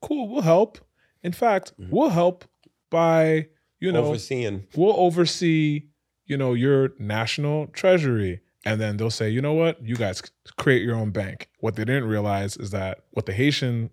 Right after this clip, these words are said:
Speaker 1: uh, leaders didn't realize is that by creating their own national bank, the French were actually in control of everything
Speaker 2: Or maybe
Speaker 1: in the
Speaker 2: they
Speaker 1: back
Speaker 2: did,
Speaker 1: end.
Speaker 2: and that's how they won their offices. 'Cause
Speaker 1: I
Speaker 2: a
Speaker 1: don't
Speaker 2: lot
Speaker 1: believe the leaders at that time that were actually
Speaker 2: Yeah.
Speaker 1: fighting for Haitian independence knew
Speaker 2: 'Cause
Speaker 1: that the
Speaker 2: you
Speaker 1: French
Speaker 2: don't
Speaker 1: were going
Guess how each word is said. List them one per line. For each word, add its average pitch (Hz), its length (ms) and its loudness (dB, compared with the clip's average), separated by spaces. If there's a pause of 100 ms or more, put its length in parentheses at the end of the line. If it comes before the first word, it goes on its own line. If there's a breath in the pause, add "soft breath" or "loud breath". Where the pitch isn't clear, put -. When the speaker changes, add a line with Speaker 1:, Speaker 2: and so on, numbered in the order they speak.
(220)
Speaker 1:
uh, 98 480 -6
leaders 139 320 -2
didn't 98 160 -8
realize 95 320 -8
is 90 80 -16
that 92 260 -8 (380 loud breath)
by 98 120 -2
creating 123 440 0
their 117 100 2
own 117 140 -2
national 107 460 -4
bank, 101 500 -6 (720 soft breath)
the - 100 -6
French 113 340 -2
were 107 80 -2
actually 101 300 -4
in 95 60 -8
control 92 500 -8
of 90 160 -14
everything 101 420 -10
Speaker 2:
Or 190 80 -2
maybe 220 280 -2
Speaker 1:
in 196 40 -4
the 180 80 0
Speaker 2:
they 170 80 -2
Speaker 1:
back 107 140 0
Speaker 2:
did, 190 220 -2
Speaker 1:
end. 135 540 -2
Speaker 2:
and 110 80 -10
that's 139 200 0
how 143 160 -4
they 131 160 -2
won 131 300 -2
their 123 180 -2
offices. 123 520 -4
'Cause - 160 -6
Speaker 1:
I 123 80 2
Speaker 2:
a - 40 4
Speaker 1:
don't 143 80 4
Speaker 2:
lot 156 80 0
Speaker 1:
believe 143 240 4
the 117 80 2
leaders 113 400 4
at 104 100 0
that 101 160 -6
time 110 220 -4
that 104 120 -2
were 98 60 -4
actually 101 280 -2
Speaker 2:
Yeah. 135 80 2
Speaker 1:
fighting 104 200 -2
for 104 180 -8
Haitian 104 280 -4
independence 101 520 -6
knew 110 360 -2
Speaker 2:
'Cause 143 340 -2
Speaker 1:
that 98 140 -6
the 101 60 -6
Speaker 2:
you 139 100 -8
Speaker 1:
French 147 160 -2
Speaker 2:
don't 165 80 2
Speaker 1:
were - 80 2
going - 120 0